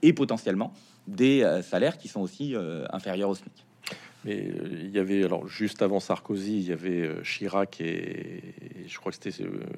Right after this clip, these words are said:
Speaker 2: Ville-, de Villepin, Premier ministre, le contrat première embauche, qui finalement n'a pas été mis en place, mais a-, avait, euh, emprunté aussi cette logique-là.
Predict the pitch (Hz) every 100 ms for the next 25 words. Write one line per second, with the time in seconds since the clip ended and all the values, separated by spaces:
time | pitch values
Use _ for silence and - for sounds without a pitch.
0 | - - 101 104 107 98 98 - 107 95
1 | 98 95 110 151 170 - - - - 98
2 | - 101 - 98 110 104 92 98 120 165
3 | - - - - - 92 92 101 98 85
4 | - 87 85 - 92 85 90 87 160 156
5 | 101 92 - - - 82 90 98 95 -
6 | 113 - 95 - 95 101 95 - - 101
7 | 98 107 139 123